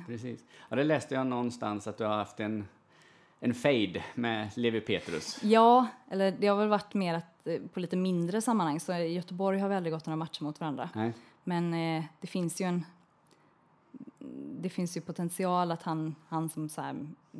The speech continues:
Speaker 2: präst och lite misogyn och, och liksom
Speaker 1: Mm.
Speaker 2: så, så kommer jag som kvinna och liksom... Det, det finns en bra dynamik däremellan, det tycker jag.
Speaker 1: Mm.
Speaker 2: Absolut.
Speaker 1: Precis. Ehm, ja, men då har du gått i en första match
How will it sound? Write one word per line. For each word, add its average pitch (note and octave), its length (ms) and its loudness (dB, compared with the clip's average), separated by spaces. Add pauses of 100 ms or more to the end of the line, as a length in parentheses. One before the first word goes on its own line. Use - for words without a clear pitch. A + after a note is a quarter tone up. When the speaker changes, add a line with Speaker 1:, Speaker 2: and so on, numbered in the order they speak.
Speaker 2:
präst - 500 -6
och D#3 200 -2
lite D#3 200 -6
misogyn D#3 680 -2
och, D3 220 -4
och - 160 -6
liksom D3 200 -4
Speaker 1:
Mm. A2+ 140 2
Speaker 2:
så, D3 200 -4
så D#3+ 140 -10
kommer E3+ 200 -6
jag D3+ 120 -4
som D#3 120 -6
kvinna D3 440 -4
och C3+ 80 -10
liksom... D#3+ 360 -12 (380)
Det, F#3 160 -2
det G3+ 100 4
finns G#3+ 160 2
en G3+ 100 2
bra D#3+ 200 2
dynamik E3 440 -4
däremellan, E3 440 -4
det E3+ 80 -8
tycker - 240 -14 (180)
jag. A2+ 100 0
Speaker 1:
Mm. A#2 160 0 (260)
Speaker 2:
Absolut. - 480 -14 (360)
Speaker 1:
Precis. G#2+ 420 -8 (480)
Ehm, B2 760 2 (1000)
ja, C#3 200 4
men D#3 160 4
då D#3 80 6
har D#3 80 6
du D#3+ 200 4
gått C#3 240 0
i C3 40 4
en C3 80 0
första B2+ 280 0
match - 500 -2